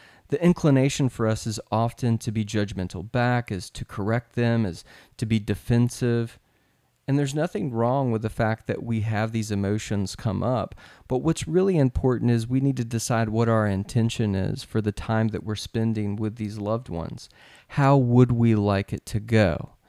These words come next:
Is it going to be a good idea for me to argue over these battles? I think it's really important for us to pick our battles, to not argue over every difference that may arise,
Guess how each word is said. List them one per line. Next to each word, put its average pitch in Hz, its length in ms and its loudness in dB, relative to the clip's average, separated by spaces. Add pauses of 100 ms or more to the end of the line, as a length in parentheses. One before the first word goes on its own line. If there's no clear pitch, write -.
(320)
Is 139 200 6
it 165 160 4
going 123 320 4
to 120 140 -2
be 113 180 -2
a 113 80 -2
good 110 220 -4
idea 107 560 -2
for 110 200 -6
me 107 220 0
to - 240 -8 (100)
argue 107 600 0
over 110 420 -2
these 110 560 -4 (400)
battles? - 800 -6 (160)
I 131 60 -4
think 185 220 -4
it's 170 160 -8
really 127 280 0
important 110 500 -6
for - 200 -10
us 107 220 -8 (400)
to 120 100 -6
pick - 320 -6
our 90 220 -2
battles, - 640 -14 (480)
to - 100 -2
not 123 280 2
argue 117 480 0
over 110 520 -2 (380)
every 117 320 0
difference 110 800 -4
that - 180 -6
may 104 280 -2
arise, 107 640 0